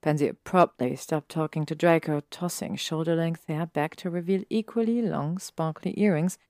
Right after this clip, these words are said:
that matched her silver dress. To Harry's only partly appalled astonishment, she threw herself into his arms. "Finally!" "I get yelled at," Draco said dryly,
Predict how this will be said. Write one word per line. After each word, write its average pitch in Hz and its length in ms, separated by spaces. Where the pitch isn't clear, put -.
that 254 80
matched 254 400
her 147 80
silver 151 320
dress. - 420
To - 80
Harry's 151 340
only 160 300
partly 165 600
appalled - 400
astonishment, 165 640
she 202 220
threw 233 480
herself 135 540
into 147 260
his 156 160
arms. 180 320
"Finally!" 440 880
"I 82 280
get - 280
yelled 135 440
at," 87 320
Draco 131 320
said 143 220
dryly, 131 400